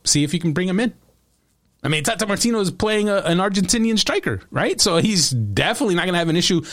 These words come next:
trying to recruit Mexican Americans, and nor should he. So we'll see. We'll see what happens. It's, it's an interesting, interesting situation. Last thing I'll say on the whole thing is this. There's a lot of competition at every position in the U S player pool.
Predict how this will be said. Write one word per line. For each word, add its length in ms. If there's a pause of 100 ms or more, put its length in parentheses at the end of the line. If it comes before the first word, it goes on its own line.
(480)
trying 180
to 60
recruit 380
Mexican 500
Americans, 720 (920)
and 140
nor 140
should 220
he. 120
So 240
we'll 140
see. 240
We'll 140
see 120
what 140
happens. 260
It's, 140
it's 240
an 100
interesting, 540
interesting 440
situation. 520 (680)
Last 200
thing 160
I'll 80
say 160
on 80
the 80
whole 140
thing 180
is 140
this. 340 (120)
There's 180
a 80
lot 160
of 80
competition 580 (1700)
at 140
every 180
position 480 (140)
in 80
the 80
U 160
S 100
player 240
pool. 240